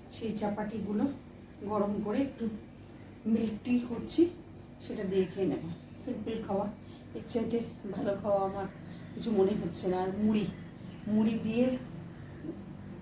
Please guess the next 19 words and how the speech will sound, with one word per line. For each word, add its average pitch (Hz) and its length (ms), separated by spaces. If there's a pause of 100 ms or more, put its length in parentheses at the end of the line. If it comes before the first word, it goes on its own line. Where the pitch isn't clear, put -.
(140)
অন্য 240 220
দিন 233 280 (760)
খাই, 277 300
আজকে - 300
চাপাটিটা 220 500 (160)
রয়ে 226 200
গেছে, 254 320 (460)
চাপাটি 208 380
দিয়ে 185 160 (100)
খেয়ে 180 120
নেব। 170 120 (1200)
ব্রেকফাস্টটা 214 500 (100)
করে 226 220 (460)
তারপর 202 320 (880)
সবজি 214 280
টবজি 185 420
কাটা 190 240
শুরু 190 320
করব। 170 160